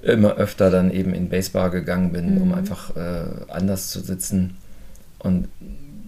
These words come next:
Speaker 1: da hab ich dann, und, und eben dann vor allen Dingen auch dieser Wind, ne, dass ich dann wirklich irgendwann angefangen hab, auf dem Rad zu fluchen und gesagt, „Ja, es ist, äh, muss jetzt ja zu Ende gehen.“
Speaker 2: Oh, witzig, das kenn ich.
Speaker 1: Aber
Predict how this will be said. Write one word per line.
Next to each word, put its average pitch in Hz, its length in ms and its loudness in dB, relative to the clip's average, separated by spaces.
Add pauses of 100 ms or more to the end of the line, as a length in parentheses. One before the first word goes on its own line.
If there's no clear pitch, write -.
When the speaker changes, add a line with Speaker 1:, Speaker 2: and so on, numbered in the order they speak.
(140)
Speaker 1:
da 101 200 6
hab 95 100 2
ich 95 120 -6
dann, 90 320 2
und, 98 120 0
und 110 140 2
eben 101 160 2
dann 95 140 8
vor 98 160 -2
allen 92 80 0
Dingen 87 120 2
auch 90 60 -4
dieser 85 300 -4
Wind, 90 320 -2
ne, 104 160 2
dass 90 220 0
ich - 100 -4
dann 90 240 0
wirklich 90 300 -4
irgendwann 85 440 -2
angefangen 90 440 0
hab, 90 80 0 (340)
auf - 80 -4
dem 95 80 6
Rad 85 180 0
zu 98 80 -2
fluchen 98 420 0
und - 140 -4
gesagt, - 260 -10
„Ja, - 160 -12
es - 120 -16
ist, - 240 -12
äh, - 200 -10 (480)
muss 95 160 -6
jetzt 101 160 -6
ja 95 140 -2
zu - 140 -2
Ende 107 200 4
gehen.“ 92 300 2 (180)
Speaker 2:
Oh, 208 60 -4 (140)
witzig, 214 300 -8
das - 200 -12
kenn 220 260 -10
ich. 220 60 -8
Speaker 1:
Aber 110 380 6